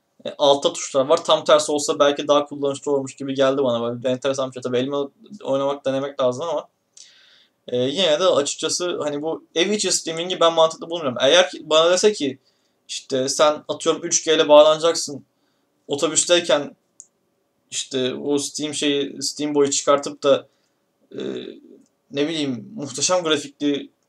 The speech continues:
bir Witcher üçün P C versiyonu mesela elinde oynayabileceksin aynı grafiklerle dese o zaman eyvallah parası neyse veririm alırım yani. Hak eder çünkü o zaman ama şu, şu anki haliyle hani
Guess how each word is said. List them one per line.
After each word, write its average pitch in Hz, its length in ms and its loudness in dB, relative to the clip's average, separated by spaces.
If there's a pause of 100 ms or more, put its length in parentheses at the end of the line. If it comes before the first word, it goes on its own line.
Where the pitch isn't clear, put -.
(220)
bir 139 500 -6
Witcher 151 460 -8
üçün 160 340 -4
P 165 160 -4
C 165 160 -2
versiyonu 151 360 4
mesela 139 280 2
elinde 160 260 0
oynayabileceksin 160 640 -2
aynı 143 200 0
grafiklerle 127 480 2
dese 131 280 0 (680)
o 151 120 0
zaman 147 320 2
eyvallah 135 540 4
parası 143 300 4
neyse 147 260 -2
veririm 147 240 2
alırım 143 300 2
yani. 123 240 -2
Hak - 180 -4
eder 127 220 8
çünkü 120 240 -10
o 117 60 -8
zaman 117 180 -6
ama 143 160 0
şu, - 140 -12
şu - 180 -4
anki 135 300 0
haliyle 127 440 2 (640)
hani 127 400 -8